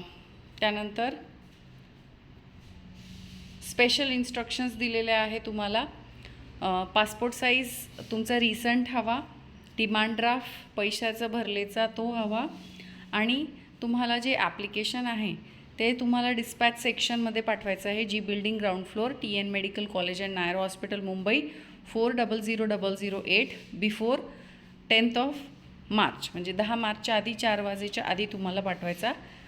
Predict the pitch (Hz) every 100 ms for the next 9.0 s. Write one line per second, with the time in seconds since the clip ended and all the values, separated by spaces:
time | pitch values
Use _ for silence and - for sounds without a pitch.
0 | - 202 185 143 - - - - 226 247
1 | 247 285 - 233 220 247 254 254 269 214
2 | 220 214 214 240 240 240 269 - - -
3 | - 240 254 233 214 233 208 220 226 233
4 | 233 208 214 226 214 - 208 208 202 202
5 | 202 - 214 294 - - - - 180 175
6 | 160 139 139 - 226 - 202 208 208 214
7 | 247 240 220 214 214 269 - 202 - 185
8 | 190 196 196 185 165 165 202 185 190